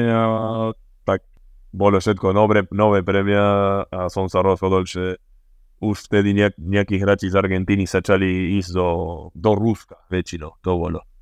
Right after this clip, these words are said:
Že také obdobie, čo začali ísť do, do Ruska, tak, tak bol taký trend, tak hovorím, že pojem teda vyskúšam, keby to bolo, neviem, že nevydržím, tak pojem,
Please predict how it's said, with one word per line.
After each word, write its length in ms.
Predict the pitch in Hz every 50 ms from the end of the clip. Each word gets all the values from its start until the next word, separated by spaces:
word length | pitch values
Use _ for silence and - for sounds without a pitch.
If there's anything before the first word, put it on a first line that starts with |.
| _ _
Že 160 | - 92 82
také 240 | - 95 90 - 101
obdobie, 400 | 98 95 95 101 98 101 101 92
čo 100 | 104 98
začali 540 | - - 92 87 - 101 92 92 90 95 95
ísť 160 | - - 92
do, 160 | 92 92 90
do 160 | 87 92 92
Ruska, 400 | 92 95 104 101 - - 98 90
tak, 160 | 92 92 87 - _ _ - _ _ - - _ _ _ - - _ - - _ _ - -
tak 80 | 95
bol 160 | 92 98 101 92 87
taký 240 | 101 101 - 95 87
trend, 400 | - 98 104 107 110 107 104 -
tak 160 | 101 95 92
hovorím, 400 | 85 92 95 92 92 90 92 92
že 320 | 90 - 92 90 92 - - - _ _ _ _ _ - - - _ _ - _ _ _ _ -
pojem 260 | 92 98 101 98 98 92 98
teda 160 | 95 92 92
vyskúšam, 640 | 87 95 95 - - 104 98 - - 98 101 98 95
keby 320 | - 98 92 90 92 90
to 160 | 80 92 90
bolo, 640 | 90 92 92 92 90 90 90 90 90 90 90 90 92
neviem, 320 | 92 92 90 87 87 87 87
že 220 | - 87 82 85
nevydržím, 640 | 92 98 98 98 98 95 92 92 90 101 101 95 87
tak 160 | 92 87 -
pojem, 420 | - 92 92 90 85 85 85 85